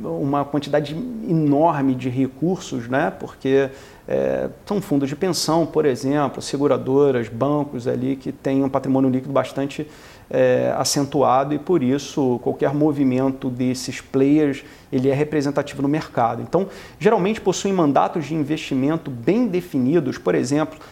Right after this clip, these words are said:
as classes de ativos permitidas, um fundo de pensão não pode investir em qualquer classe,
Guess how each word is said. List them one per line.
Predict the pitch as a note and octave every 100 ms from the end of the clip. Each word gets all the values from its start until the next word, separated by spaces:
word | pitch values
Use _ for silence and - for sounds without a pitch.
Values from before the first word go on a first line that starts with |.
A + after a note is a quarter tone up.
| - -
as | D3+ -
classes | E3+ G3 - D3+
de | D3+
ativos | D3+ D#3+ C#3 -
permitidas, | D3+ C3+ B2+ - F3 C#3 B2 C#3+
um |
fundo | D3+ - F3+
de | D3
pensão | F3+ E3 C#4
não | E4
pode | D#4+
investir | B3+ F3+ F#3
em | F3
qualquer | D3+ D#3
classe, | - C#3 C#3 C#3